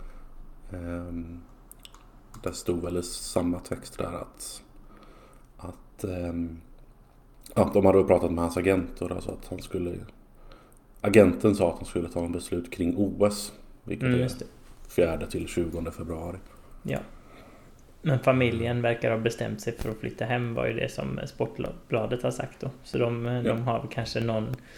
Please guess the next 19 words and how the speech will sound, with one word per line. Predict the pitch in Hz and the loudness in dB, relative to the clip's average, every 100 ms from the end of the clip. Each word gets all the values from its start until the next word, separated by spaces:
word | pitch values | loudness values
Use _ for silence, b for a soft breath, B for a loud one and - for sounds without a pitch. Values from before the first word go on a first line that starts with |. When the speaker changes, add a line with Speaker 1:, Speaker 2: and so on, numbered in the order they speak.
| B B B B B B B - | B B B B B B B 2
Speaker 2:
någon | 151 139 131 | 8 8 8
som | - 127 | 4 4
känner | - 131 131 | 4 4 6
någon | 131 123 110 | 6 4 0
som | - 123 | 0 0
känner | 123 123 117 117 | 2 0 2 2
någon | 123 113 107 104 | 2 2 0 -2
som | - 113 | -4 -4
känner | - 120 107 107 117 | 0 0 2 2 2
någon | 113 107 113 | 2 2 0
i | |
familjen | 104 117 113 110 101 110 117 117 | 0 0 2 0 0 0 0 -4
eller | 113 110 | -2 0
runt | 110 107 | 0 -2
familjen | - 123 120 - 123 131 | -2 0 0 0 2 2
då, | 120 | 0
som, | - 127 117 113 | -4 -4 -4 -4
eh, | 123 127 127 - - - - - - - - - - | -4 -4 -6 -10 -20 -20 -18 -20 -20 -20 -18 -18 -16
Speaker 1:
Mm. | - | 0